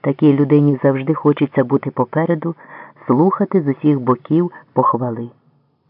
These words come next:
Навіть на вищих їй хочеться дивитися зверхньо, з погордою.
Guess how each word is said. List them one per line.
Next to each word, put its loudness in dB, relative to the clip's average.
Навіть 2
на 2
вищих 0
їй 2
хочеться 0
дивитися 0
зверхньо, -2
з -20
погордою. 0